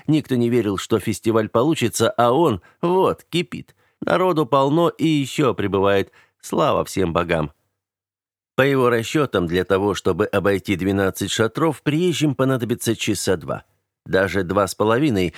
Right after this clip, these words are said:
надо учитывать увлеченность любимым делом, заводной характер некоторых и медлительность других.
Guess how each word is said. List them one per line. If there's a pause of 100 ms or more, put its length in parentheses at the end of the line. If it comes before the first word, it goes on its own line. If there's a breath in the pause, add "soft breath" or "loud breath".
(140 loud breath)
надо
учитывать
увлеченность
любимым
делом, (160 loud breath)
заводной
характер
некоторых
и
медлительность
других.